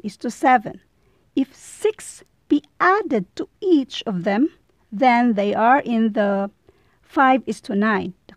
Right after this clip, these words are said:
question is, find the numbers. First, let n be that number na i-multiply natin dito sa three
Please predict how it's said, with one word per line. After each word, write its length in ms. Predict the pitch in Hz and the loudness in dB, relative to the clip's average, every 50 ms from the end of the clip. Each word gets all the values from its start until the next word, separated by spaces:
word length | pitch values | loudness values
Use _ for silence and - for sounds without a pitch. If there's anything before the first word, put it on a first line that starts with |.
| _ _ | _ _
question 480 | - 311 359 - - - - 370 359 320 | -2 -2 -2 -2 -4 -6 0 2 2 4
is, 460 | - 320 277 277 269 269 240 214 - _ _ _ _ | 4 2 0 0 0 0 -2 -4 -10 _ _ _ _
find 640 | _ _ _ - 302 277 254 226 208 208 220 226 - _ _ _ _ _ _ _ _ _ _ - | _ _ _ 0 2 2 2 2 0 -2 -4 -4 -6 _ _ _ _ _ _ _ _ _ _ -4
the 100 | - 226 | 0 2
numbers. 680 | 226 226 220 208 190 175 139 - - - - - - - _ _ _ _ _ _ _ _ _ _ _ | 2 2 2 2 0 -2 -6 -12 -14 -18 -20 -20 -20 -20 _ _ _ _ _ _ _ _ _ _ _
First, 480 | _ _ - 247 214 - - - - _ _ _ _ _ _ _ - | _ _ -4 -4 -4 -4 -8 -16 -20 _ _ _ _ _ _ _ -2
let 340 | 247 233 262 302 370 381 - - _ _ | 2 4 4 4 4 2 -2 -8 _ _
n 320 | - - 403 330 247 240 220 | -4 0 0 2 2 2 0
be 140 | 185 240 233 | 0 0 0
that 240 | 196 254 269 - _ 349 | 2 0 0 0 _ 0
number 440 | 381 359 359 370 262 180 285 277 | 2 2 4 2 0 -2 -2 -4
na 160 | 262 254 208 - | -4 -2 0 2
i-multiply 680 | 240 240 262 285 349 359 - 359 - - 320 294 294 | 4 4 4 4 2 0 -4 -6 -6 -2 -2 0 2
natin 340 | 269 262 247 - 262 240 233 | 2 0 0 -2 -4 -6 -4
dito 260 | 208 220 - - 214 | -4 -6 -6 -6 -8
sa 220 | 214 - - 208 185 | -8 -6 -8 -8 -8
three 640 | - _ - 277 277 285 269 226 220 277 339 - | -8 _ -4 -2 0 0 0 -2 -2 -4 -6 -8